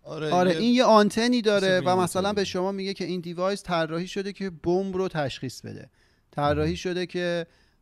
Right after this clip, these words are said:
Speaker 2: اه، مثلاً مواد مخدر رو تشخیص بده، توپ گلف رو پیدا کنه. بعد تو اینو باهاش راه میری، این نزدیک اون چیزه که بشه، این آنتنه شروع می‌کنه چرخیدن.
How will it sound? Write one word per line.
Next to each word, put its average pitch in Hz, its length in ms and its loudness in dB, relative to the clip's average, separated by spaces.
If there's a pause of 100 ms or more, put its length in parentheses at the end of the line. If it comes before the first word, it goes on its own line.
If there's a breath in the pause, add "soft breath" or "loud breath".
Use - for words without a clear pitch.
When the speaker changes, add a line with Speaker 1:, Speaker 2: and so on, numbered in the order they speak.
Speaker 2:
اه، 139 340 0
مثلاً 139 400 -4
مواد 143 420 -2
مخدر 139 640 -2
رو 160 460 -2
تشخیص 131 500 -8
بده، 110 360 -12
توپ 180 260 -8
گلف 170 320 4
رو 175 100 -2
پیدا 135 320 -2
کنه. 107 260 -10 (580 soft breath)
بعد 196 200 0
تو 208 100 -4
اینو 214 220 -2
باهاش 190 340 2
راه 196 200 2
میری، 180 240 0
این 190 300 -2
نزدیک 165 480 -2
اون 156 220 0
چیزه 156 240 -8
که 165 140 -6
بشه، 156 220 -6
این 208 100 -6
آنتنه 175 400 -2
شروع 190 220 -8
می‌کنه 202 240 -8
چرخیدن. 120 920 -6